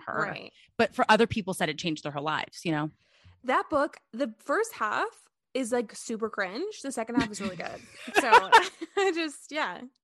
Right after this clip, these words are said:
Speaker 2: <laughs>
Speaker 1: What about, uh, Ugly Love? Have you read that one?
Speaker 2: Um, yeah, and I would really like my money back
Speaker 1: <laughs>
Speaker 2: because
Speaker 1: There
Speaker 2: that
Speaker 1: you go.
Speaker 2: was,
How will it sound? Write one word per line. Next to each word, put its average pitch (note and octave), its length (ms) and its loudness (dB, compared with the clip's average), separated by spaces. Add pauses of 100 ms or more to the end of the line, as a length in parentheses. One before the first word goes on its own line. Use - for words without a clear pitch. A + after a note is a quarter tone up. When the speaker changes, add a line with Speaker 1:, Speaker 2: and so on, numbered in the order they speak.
(160)
Speaker 2:
<laughs> F4+ 880 -8
Speaker 1:
What C#4 280 4
about, D#4 220 4 (100)
uh, B3 320 2 (220)
Ugly A3 240 8
Love? F3+ 260 8
Have G#3 160 0
you G#3+ 100 2
read F3 140 4
that D3 200 4
one? B3 280 4 (380)
Speaker 2:
Um, C4 360 0 (120)
yeah, A3+ 460 0
and A3 100 -2
I A3+ 120 0
would A3 260 -6
really G#3+ 140 0
like G#3 160 -2
my G#3 40 -4
money E3+ 220 -8
back - 500 -8
Speaker 1:
<laughs> - 40 -20
Speaker 2:
because B3+ 180 8 (640)
Speaker 1:
There D#4 120 6
Speaker 2:
that E4+ 200 10
Speaker 1:
you A#4 120 8
go. D#5 320 12
Speaker 2:
was, A3+ 120 6